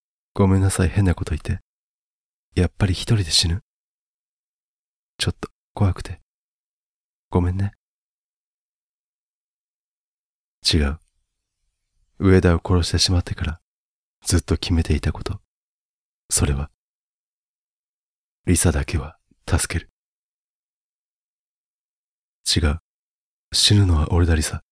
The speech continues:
リサは生きてくれ。上田がああなってから、ずっと決めていたことなんだ。はじめくん。だったら、私も死ぬ。はじめくんが一緒なら、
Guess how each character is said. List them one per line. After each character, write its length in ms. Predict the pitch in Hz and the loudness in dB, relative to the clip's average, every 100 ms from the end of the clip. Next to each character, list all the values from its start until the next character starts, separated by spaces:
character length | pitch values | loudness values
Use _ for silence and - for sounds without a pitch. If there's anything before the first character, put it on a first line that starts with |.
| _ _ _ _ _ _ _ 110 | _ _ _ _ _ _ _ 0
リ 80 | |
サ 140 | 98 92 | 2 2
は 80 | 82 | 2
生 60 | |
き 60 | - | 0
て 100 | - | -2
く 80 | 82 | -2
れ。 140 | 76 _ _ _ _ _ _ _ _ _ _ - | -8 _ _ _ _ _ _ _ _ _ _ 2
上 160 | 92 | 4
田 120 | 90 90 | 6 4
が 100 | 92 | 2
あ 80 | 87 | 4
あ 60 | 90 | 4
な 100 | 95 | 2
っ 20 | |
て 100 | - | -2
か 100 | 76 | -6
ら、 160 | 78 _ _ _ _ _ _ _ - | -6 _ _ _ _ _ _ _ -2
ず 120 | 90 | 0
っ 40 | |
と 120 | - 90 | 2 2
決 140 | 95 | 2
め 80 | 87 | 2
て 100 | 87 | 2
い 40 | |
た 100 | 92 | 0
こ 100 | 90 | 0
と 80 | 78 | -2
な 80 | 73 | -2
ん 40 | |
だ。 180 | 76 80 _ _ _ _ _ _ _ _ _ _ _ _ _ _ _ _ _ _ _ _ _ - | -4 -10 _ _ _ _ _ _ _ _ _ _ _ _ _ _ _ _ _ _ _ _ _ -12
は 160 | - 90 | -2 0
じ 120 | 92 | 0
め 80 | 85 | 0
く 140 | 90 | -4
ん。 60 | - _ _ _ _ _ _ _ _ _ | -6 _ _ _ _ _ _ _ _ _
だ 80 | - | -4
っ 40 | - | -2
た 140 | 90 | -4
ら、 120 | 82 _ _ _ _ _ - | -6 _ _ _ _ _ -4
私 300 | 101 95 - | 0 2 2
も 80 | 90 | 2
死 160 | - 92 | 2 0
ぬ。 100 | 92 _ _ _ _ _ _ _ _ _ _ _ _ _ _ _ | -2 _ _ _ _ _ _ _ _ _ _ _ _ _ _ _
は 160 | - 110 | 0 2
じ 100 | 104 | 4
め 100 | 104 | 2
く 120 | - | 2
ん 40 | 104 | 2
が 100 | 101 | 2
一 40 | |
緒 140 | - | 2
な 120 | 110 90 | 0 0
ら、 160 | 85 | -2